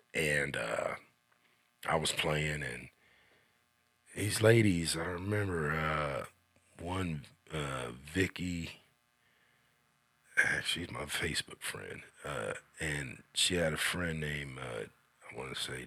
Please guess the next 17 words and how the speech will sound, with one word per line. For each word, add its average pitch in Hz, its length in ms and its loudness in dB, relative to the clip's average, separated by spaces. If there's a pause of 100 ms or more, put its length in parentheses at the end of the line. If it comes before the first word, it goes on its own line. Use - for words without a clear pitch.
Debbie. 82 480 -4 (240)
Yeah, 67 240 0
Vicky 85 400 -4
and 76 100 -4
Debbie, 71 340 -2
I - 60 -6
think 64 260 -8
it - 160 -18
was. - 280 -10 (600)
They 104 180 6
were 110 200 2
there 98 220 0
watching 90 560 2
me. 60 280 -8 (580)
They 90 220 0
called 71 560 -2
Ralph, 76 500 2